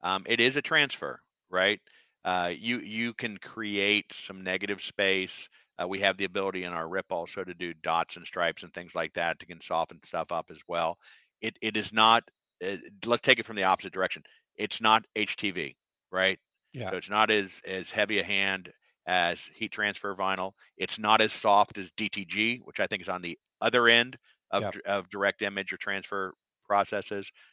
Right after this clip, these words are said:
Speaker 1: Um, and it also has to do who you get it from. We spent, you know, five months perfecting this. It's,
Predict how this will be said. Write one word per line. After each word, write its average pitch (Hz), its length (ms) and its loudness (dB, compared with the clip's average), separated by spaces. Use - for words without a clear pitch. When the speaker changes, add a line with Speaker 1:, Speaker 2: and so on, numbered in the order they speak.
Speaker 1:
Um, 82 380 -2
and 123 100 6
it 117 80 6
also 131 320 8
has 120 220 4
to 107 80 -8
do 101 220 -2
who 117 180 -6
you 104 180 -4
get 90 220 2
it 87 160 0
from. 71 400 -12
We 113 160 -2
spent, 117 400 0
you 101 80 -18
know, 85 160 -8
five 98 500 4
months 92 500 -2
perfecting 87 520 -4
this. 76 160 -8
It's, 87 160 -8